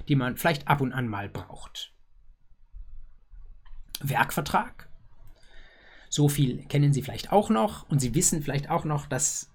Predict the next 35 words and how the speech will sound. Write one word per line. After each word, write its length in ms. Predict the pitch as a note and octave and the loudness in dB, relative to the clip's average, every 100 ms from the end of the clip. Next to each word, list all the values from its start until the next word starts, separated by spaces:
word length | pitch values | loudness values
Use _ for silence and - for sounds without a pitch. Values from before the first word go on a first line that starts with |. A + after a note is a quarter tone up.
| - | 0
nur 320 | D3 D3 C#3+ | 2 2 -2
zur 100 | - | -2
Klarstellung, 480 | E3+ F#3+ F3+ E3 D3+ | 2 4 2 2 2
falls 160 | D3 | 2
Sie 60 | C#3+ | 2
das 160 | B2 C#3+ | 2 2
E 80 | |
G 120 | C3 A#2+ | 2 4
H-Urteil 440 | D#3 C3+ C#3+ C3+ | 4 2 0 0
im 160 | C#3 C#3 | 0 -2
Original 440 | B2 A#2 A2+ D3+ | -2 -2 0 2
lesen, 360 | C#3 D#3 D#3+ F#3 - - - | 4 2 2 -4 -8 -12 -2
dass 160 | D3 - | 0 4
in 120 | D3+ | 4
der 100 | D3+ | 6
europarechtlichen 880 | C#3+ C#3+ G#3 F#3+ C#3+ C#3 - C#3+ C#3+ | 6 6 6 4 4 2 2 2 4
Terminologie 680 | D3 D3+ D3 C3+ C3+ F3 | 4 4 6 4 2 0
es 160 | D3+ - | 0 0
keinen 240 | D#3 C#3+ | 2 4
Werkvertrag 560 | C#3+ F3 - F#3 E3 D#3 | 2 0 0 2 2 4
gibt, 180 | G3 - | 0 4
sondern 280 | D3 C#3 | 4 6
da 40 | C3 | 4
gibt 160 | D3 | 0
es, 220 | D3 - - | 0 0 -2
geht 240 | D3+ D#3 | 0 2
es 80 | D3 | 2
immer 140 | D#3+ | 0
um 80 | D3+ | 2
Services 720 | C#3+ - F3 F#3+ C#3+ C#3+ - | 4 6 6 6 4 4 0
Contracts, 640 | - E3+ F3 E3 E3+ - - | 2 0 2 0 0 -2 0
also 240 | C#3 D3+ | 2 4
um 140 | C#3 | 4
Dienstverträge. 680 | C3 G3+ G#3 - C3 C3 A#2+ | 6 6 6 2 0 0 2
Der 160 | B2+ | 0